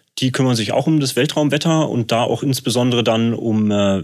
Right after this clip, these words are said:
Wettermeldungen, also Weltraumwettermeldungen. Ja, da hat sich auch einiges getan in dem Sektor, aber das muss vielleicht auch noch weiter ausgebaut werden, dass sowas dann in, in den, äh, in den Flugplanungsabteilungen, in den Dispatches wahrgenommen wird.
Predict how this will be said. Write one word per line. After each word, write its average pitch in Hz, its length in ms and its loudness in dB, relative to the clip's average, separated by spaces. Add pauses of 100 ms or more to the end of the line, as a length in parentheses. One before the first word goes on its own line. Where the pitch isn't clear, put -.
(160)
Wettermeldungen, 110 920 0
also 92 180 -4
Weltraumwettermeldungen. 143 1400 0
Ja, 123 240 -2
da 110 220 -6 (120)
hat 120 140 -6
sich 107 160 -4
auch 117 140 0
einiges 127 400 -2
getan 123 300 -2
in 143 80 2
dem 127 120 0
Sektor, 127 300 -2
aber 107 100 0
das - 160 -4
muss 127 140 -2
vielleicht 113 200 -2
auch 113 60 -2
noch 107 120 -2
weiter 107 240 0
ausgebaut 127 520 -2
werden, 131 340 0 (480)
dass - 220 -4
sowas 127 360 0
dann 123 300 0
in, 113 360 0
in 101 100 0
den, 98 280 -2
äh, 95 440 -2 (200)
in 110 100 -6
den 101 100 0
Flugplanungsabteilungen, 135 1080 0
in 104 100 2
den 98 40 0
Dispatches 123 560 -2
wahrgenommen 147 580 2
wird. 170 360 0